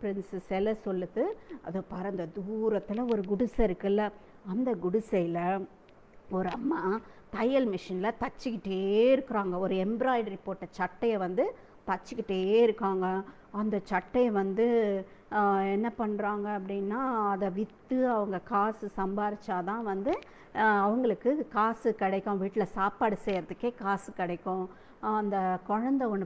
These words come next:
பக்கத்துல, அவங்க பக்கத்துல அழுதுகிட்டே இருக்கு பத்தியா, அந்த குழந்தை வந்து, "பசிக்குது, எனக்கு ஆரஞ்சு பழம் வேணும்" அப்படின்னு அடம் பிடிச்சு அழுதுகிட்டே இருக்கு. ஆனா அந்த அம்மா கிட்ட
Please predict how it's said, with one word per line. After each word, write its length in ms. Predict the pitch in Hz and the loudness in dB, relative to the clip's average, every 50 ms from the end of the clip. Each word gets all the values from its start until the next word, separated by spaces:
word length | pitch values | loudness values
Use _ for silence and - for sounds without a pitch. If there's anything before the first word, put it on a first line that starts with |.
| - | -4
பக்கத்துல, 400 | - 202 - - 240 226 - 240 | -6 -6 -4 -4 -4 -2 0 0
அவங்க 260 | 233 220 214 220 208 208 - | 2 2 0 0 -2 -4 -4
பக்கத்துல 400 | 214 208 - - 233 220 - 262 | -4 -4 -2 -4 -6 -4 -4 -2
அழுதுகிட்டே 640 | 226 208 196 196 202 214 214 214 190 - - 214 226 | -2 0 0 0 0 0 0 -2 -2 0 2 2 4
இருக்கு 220 | 226 226 - - 214 - | 2 2 -2 -6 -6 -6
பத்தியா, 420 | 196 - - 202 202 196 196 185 - - - - - - | -6 -4 0 2 4 4 4 2 0 -6 -18 -20 -14 -6
அந்த 280 | - 208 214 220 214 208 | -4 0 0 2 0 0
குழந்தை 500 | 208 - 202 202 208 214 220 226 220 208 | 0 0 0 0 0 0 -2 -2 -2 -2
வந்து, 460 | 196 190 185 196 202 214 226 240 233 - - - - - | 0 -2 -2 0 0 -2 -2 -2 -6 -10 -16 -20 -12 -6
"பசிக்குது, 800 | 214 196 196 - - - 247 - - 233 220 185 202 208 208 208 | -4 -4 -4 -4 -8 -12 -12 -8 -6 -6 -2 2 2 4 4 4
எனக்கு 280 | 202 202 202 190 - 196 | 2 0 -2 -2 0 2
ஆரஞ்சு 500 | 196 208 226 247 262 277 262 - 226 214 - | 4 4 4 4 4 2 2 0 -2 -2 0
பழம் 260 | 226 202 202 196 190 | 0 2 2 2 0
வேணும்" 680 | 185 202 208 220 220 226 233 208 208 214 208 202 180 180 | 0 -2 -2 -2 -2 -2 -4 -4 -4 -4 -4 -4 -4 -4
அப்படின்னு 160 | 190 196 214 | -6 -4 -4
அடம் 580 | 240 233 220 202 196 190 185 196 220 233 233 | -2 0 0 2 2 2 2 2 2 0 0
பிடிச்சு 280 | 208 208 165 190 - - | -2 -4 -6 -6 -8 -6
அழுதுகிட்டே 640 | 262 226 202 196 208 208 214 208 208 - 233 240 240 | -2 -2 0 0 0 0 0 -2 -4 -2 0 2 2
இருக்கு. 320 | 233 214 208 214 202 180 - - - - - | 2 0 -2 -2 -4 -4 -6 -10 -16 -20 -10
ஆனா 240 | - - 208 214 214 | -6 -4 -2 0 0
அந்த 180 | 208 208 202 196 | 0 0 0 0
அம்மா 280 | 185 196 202 220 220 220 | 0 0 -2 -4 -4 -4
கிட்ட 400 | - 190 - - 208 240 320 453 | -6 -8 -6 -2 0 0 0 0